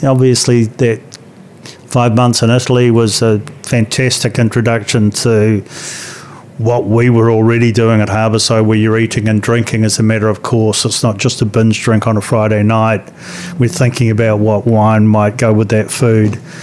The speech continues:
Um, and then coming back and working for Vintners kind of closed the circle, really,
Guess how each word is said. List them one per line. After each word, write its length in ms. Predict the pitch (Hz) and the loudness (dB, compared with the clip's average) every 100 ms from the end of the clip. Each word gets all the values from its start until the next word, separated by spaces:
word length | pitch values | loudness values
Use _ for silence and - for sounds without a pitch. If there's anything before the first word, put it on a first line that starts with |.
| - - - | -18 -14 -2
Um, 540 | 123 123 123 120 117 110 - - - - - - - - - - - - - - | 0 2 4 4 2 -2 -14 -20 -20 -20 -20 -18 -18 -18 -20 -20 -20 -20 -20 -10
and 200 | 147 131 | -2 2
then 120 | 127 127 | 2 2
coming 300 | 131 123 120 | 2 2 2
back 220 | 117 117 | 0 0
and 100 | 117 | 2
working 280 | 120 120 117 | 2 0 0
for 140 | 127 | 0
Vintners 560 | 117 123 117 117 110 - | 0 2 2 2 0 -2
kind 400 | - 120 117 113 | -2 0 2 2
of 240 | 104 95 - - - | 0 -4 -16 -20 -10
closed 380 | - 117 110 - | -2 0 0 -2
the 80 | 117 | -2
circle, 420 | 127 120 - 113 | 0 0 0 2
really, 440 | 113 120 123 - | 2 4 2 0